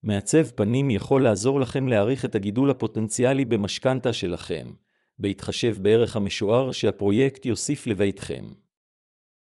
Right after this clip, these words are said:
הוא יוכל לסייע בהכנת התיעוד הדרוש ולשתף פעולה עם מלווי המשכנתאות שלך, כדי להבטיח תהליך חלק. על ידי מינוף המומחיות של מעצב פנים, תוכל להשיג משאבים כספיים נוספים,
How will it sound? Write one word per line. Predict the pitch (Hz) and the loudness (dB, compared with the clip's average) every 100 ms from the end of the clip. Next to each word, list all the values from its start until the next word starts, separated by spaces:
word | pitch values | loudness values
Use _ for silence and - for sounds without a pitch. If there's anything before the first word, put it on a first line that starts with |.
| _ | _
הוא | 110 | -2
יוכל | 101 92 151 | 0 2 2
לסייע | 156 - 98 95 113 | 2 0 0 4 4
בהכנת | 98 95 - 107 117 | 4 0 0 -2 -2
התיעוד | 110 107 113 139 | -4 -4 -2 2
הדרוש | 107 101 110 143 - | 2 2 0 -2 -2
ולשתף | 104 - 101 143 - | -2 -2 0 0 0
פעולה | - 98 107 135 156 | -2 2 2 2 0
עם | 120 110 | -2 0
מלווי | 98 104 | 0 0
המשכנתאות | 135 117 - 113 104 107 117 - | 0 0 -2 -4 -2 0 -2 -2
שלך, | - 85 - 87 64 _ _ _ _ | -4 -4 -2 -4 -4 _ _ _ _
כדי | 107 104 101 | -2 2 4
להבטיח | 110 92 - 151 - | 2 0 0 0 0
תהליך | - 107 107 - | 0 2 2 -4
חלק. | - 101 85 62 - _ _ _ _ _ _ _ _ _ _ _ | -6 -4 -2 -4 -8 _ _ _ _ _ _ _ _ _ _ _
על | 101 | -2
ידי | 104 101 135 | 0 2 2
מינוף | 104 110 120 120 | 2 0 0 0
המומחיות | 104 98 - 110 135 | 0 0 -2 -2 0
של | - 101 | 0 -2
מעצב | 95 98 - 117 | -2 -2 0 -2
פנים, | - 101 101 92 95 92 _ _ _ | -2 -4 -2 -4 -6 -12 _ _ _
תוכל | - 98 151 | -8 -2 2
להשיג | 143 107 - 131 | 2 2 0 -2
משאבים | 113 - 104 101 139 | -2 -2 -2 0 -2
כספיים | 123 104 - 110 127 | -2 -4 -4 -2 -2
נוספים, | 120 104 98 - 113 80 | -2 -4 -6 -4 -4 -4